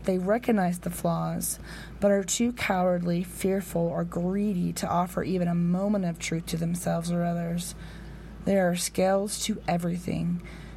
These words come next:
even to the cowardly, fearful, and greedy. So thank you for listening to this addendum. Um, as it seemed to have been cut off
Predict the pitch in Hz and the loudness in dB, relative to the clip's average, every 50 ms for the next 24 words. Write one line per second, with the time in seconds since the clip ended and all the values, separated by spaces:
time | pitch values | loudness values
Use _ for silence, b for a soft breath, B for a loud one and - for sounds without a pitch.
0 | B B - - 196 214 214 180 214 214 208 202 - - - 208 185 185 175 - | B B -8 -2 0 2 4 4 4 2 2 0 -2 0 0 0 0 0 -2 0
1 | - - - 185 190 185 185 175 175 180 180 180 180 175 175 - - - 180 175 | 0 2 4 4 2 2 0 0 2 2 2 2 0 0 -4 -6 -4 0 0 0
2 | 180 175 - 170 170 170 170 165 - - 170 170 170 170 165 175 175 175 170 170 | 0 0 0 0 2 2 0 -2 -2 -2 0 0 0 0 0 0 0 0 0 -2
3 | 170 170 180 180 175 - - - - - - - - - - - - - - - | -2 -2 -2 -4 -6 -10 -12 -14 -14 -14 -14 -14 -14 -14 -14 -14 -14 -14 -16 -14
4 | - - - - - - - - - - - - - - - - - - - - | -14 -14 -14 -14 -14 -14 -16 -14 -14 -14 -14 -14 -14 -14 -16 -16 -18 -18 -20 -18
5 | - - - B B B B B B B B B B B - - - 247 247 247 | -18 -16 -16 B B B B B B B B B B B -4 4 4 4 6 6
6 | 226 220 233 - 285 254 - - 240 220 220 233 226 - 220 220 220 214 220 226 | 4 2 4 4 2 0 4 4 4 6 6 2 2 2 4 4 4 4 4 2
7 | - 220 190 202 208 202 196 196 - - - - - - 196 175 180 185 185 185 | 0 0 2 4 4 4 4 2 -2 -6 -8 -6 -2 0 0 2 2 2 2 4
8 | 185 196 208 226 254 285 - B B B B B B B B B B - - - | 4 4 4 4 4 0 -2 B B B B B B B B B B -14 -12 -12
9 | - - - 208 208 196 190 190 185 190 190 196 196 190 - - - - - - | -10 -2 0 0 2 2 0 -2 -2 -2 -2 -4 -4 -8 -10 -14 -14 -14 -14 -14
10 | - - - 196 196 190 190 185 185 180 - - 208 - - 226 220 220 220 214 | -12 -4 -2 0 2 2 2 2 2 0 0 -2 -4 0 2 2 2 4 4 4
11 | 196 190 185 190 190 185 180 - - 202 202 - 185 180 175 175 180 226 240 - | 2 2 2 2 0 0 -2 0 0 0 0 2 2 4 4 4 2 0 -2 -4
12 | - - - | -12 -12 -14